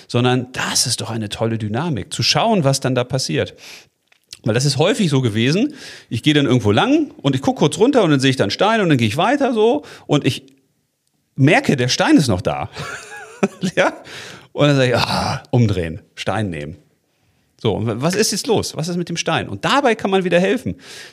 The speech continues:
Was möchte der Stein jetzt? Ist das eine Botschaft? Will der einfach nur umgelegt werden? Habe ich auch beim Laufen gestern einen Stein, der sagte, "Bitte pack mich auf eine Über-, äh, eine Erhöhung zum Beispiel." So kann man natürlich immer drüber lachen.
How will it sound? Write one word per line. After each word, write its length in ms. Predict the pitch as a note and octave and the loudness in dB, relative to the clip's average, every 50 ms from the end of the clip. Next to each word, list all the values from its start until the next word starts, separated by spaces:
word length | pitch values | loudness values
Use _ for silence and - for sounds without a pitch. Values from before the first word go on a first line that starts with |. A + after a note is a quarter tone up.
| _ _ | _ _
Was 260 | - B2+ D3 - - | -6 -4 -2 0 2
möchte 280 | D#3 B3 D4 - - G3+ | 2 2 2 2 2 2
der 140 | B2+ A2 G2 | 2 2 2
Stein 300 | - - E2 F#2 F#2+ F2 | 0 -2 -4 -4 -4 -6
jetzt? 140 | F2+ - - | -8 -8 -8
Ist 100 | A#2+ A2 | -8 -6
das 100 | A2 G#2 | -4 -2
eine 100 | A#2 A2 | -2 -2
Botschaft? 540 | A#2 D#3+ F#3 F#3 - - F3 D#3+ C3+ A#2 G#2 | 0 0 0 0 2 0 0 0 -2 -2 0
Will 120 | B2 B2 | 2 2
der 120 | A#2 A2 | 2 0
einfach 200 | G#2 G#2 - A2+ | 0 -2 0 0
nur 100 | G#2+ A#2 - | 2 2 2
umgelegt 460 | D3+ E3 D3 D3 C#3+ C#3+ C#3+ C#3+ - | 2 2 2 2 2 2 0 0 2
werden? 320 | C#3 C#3 C#3 C#3 C#3 C3 | 2 4 4 4 2 0
Habe 100 | A#2 G#2 | 0 -2
ich 80 | A2 G2+ | 0 -2
auch 100 | D#2 A#2+ | -2 -2
beim 140 | - G#2 G#2 | -2 -2 -2
Laufen 300 | A2+ C#3+ D#3+ F3 - C3 | 0 0 0 0 0 0
gestern 240 | C#3 D3 D3 - C3 | 0 0 0 0 -2
einen 80 | A#2+ | -2
Stein, 280 | - - B2 B2+ C#3 C3+ | -2 0 0 0 2 2
der 80 | A#2+ A2+ | 2 2
sagte, 320 | A2 A2+ A#2+ A#2 - A#2+ | 2 0 0 -2 -4 -6
"Bitte 520 | A2+ C3 C#3 B2 - - C3 A#2+ - - - - _ _ _ _ - | -6 -4 -6 -6 -2 -2 -2 -2 -4 -6 -14 -20 _ _ _ _ -8
pack 180 | - B2+ - | -8 -4 -4
mich 140 | C3 A#2+ - | -4 -2 0
auf 140 | A2+ A2+ - | -2 0 0
eine 80 | A2+ | -2
Über-, 300 | F#2+ G#2+ G2+ F#2+ G#2 - - | -2 0 0 0 0 0 0
äh, 160 | - G2 D#2 | -2 -2 -2
eine 260 | - F2+ G#2 G2+ - - - _ | -2 -2 -2 -2 -2 -6 -6 _
Erhöhung 460 | - G2+ G2 A2+ C3+ D#3 E3 D#3+ D#3 | 0 2 4 6 6 6 4 4 2
zum 160 | D3+ - D3+ C#3 | 0 -2 -2 -2
Beispiel." 480 | C#3 B2+ B2 B2+ - - C3+ C3 C3+ - - - - - - - - - - - - - _ | 0 -2 -2 -2 -4 -6 -10 -10 -10 -12 -16 -20 -20 -18 -18 -18 -18 -18 -20 -20 -20 -12 _
So 140 | - C3 | -4 -4
kann 120 | B2 - A#2 | -4 -2 -2
man 80 | A2+ | -4
natürlich 220 | G2 F2+ - G2 G2 | -4 -4 -6 -8 -6
immer 140 | F#2 G2+ G2 | -4 -4 -4
drüber 200 | F#2+ F2 F2+ F2 | -4 -4 -4 -2
lachen. 300 | F2+ B2 - - F#3+ | -2 -2 -2 -4 -6